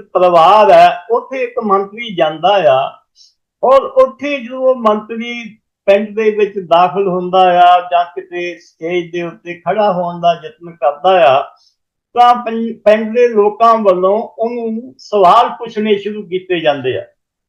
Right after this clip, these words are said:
ਸਵਾਲ ਪੁੱਛਣਾ ਡੈਮੋਕ੍ਰੈਟਿਕ ਰਾਈਟ ਹੈ ਹਰ ਇੱਕ ਬੰਦੇ ਦਾ। ਹਰ ਕੋਈ ਬੰਦਾ ਆਪਣੇ ਚੁਣੇ ਹੋਏ ਨੁਮਾਇੰਦੇ ਕੋਲੋਂ ਕੋਈ ਵੀ ਪ੍ਰਸ਼ਨ,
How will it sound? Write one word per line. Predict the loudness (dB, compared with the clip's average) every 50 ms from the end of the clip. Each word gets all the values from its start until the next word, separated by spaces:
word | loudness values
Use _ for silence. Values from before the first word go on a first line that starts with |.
| _ _ _ _ _ _
ਸਵਾਲ | -4 0 2 4 4 4 4 2 0
ਪੁੱਛਣਾ | -2 -2 -2 -2 -2 -2 -2 0 2 2 2 0
ਡੈਮੋਕ੍ਰੈਟਿਕ | -2 0 2 2 2 4 2 -2 -2 0 0 2 2 0 0 -4 -10 -10 -4 0
ਰਾਈਟ | 2 2 2 2 0 -2 -6 -2 2
ਹੈ | 2 2 2 0
ਹਰ | -4 -6 -6 -6 -6 -6 -8
ਇੱਕ | -12 _ -20 -12 -12
ਬੰਦੇ | -12 -12 -8 -8 -10 -10 -6
ਦਾ। | -2 -2 0 0 0 -2 -4 -4
ਹਰ | -6 -6 -6 -6 -8 -8
ਕੋਈ | -4 -2 -2 -2 -2
ਬੰਦਾ | -4 -6 -6 0 2 4 4 4 4 2 0 -2 -8 _ _ _ _ _ _
ਆਪਣੇ | -2 -2 -2 0 -2 -2 0 0
ਚੁਣੇ | -2 -4 -4 -4 -2 0 2 2
ਹੋਏ | 2 2 0 -2 -2 -2
ਨੁਮਾਇੰਦੇ | -4 -6 -6 -4 -4 -4 -4 -4 -6 -8 -8
ਕੋਲੋਂ | -8 -6 -6 -4 -2 -2 -2 -2 -4 -6 -10 _ _
ਕੋਈ | 0 0 0 0 0
ਵੀ | -4 -12 -14
ਪ੍ਰਸ਼ਨ, | -16 -16 -20 -20 -20 -18 -16 -14 -14 -14 -14 -6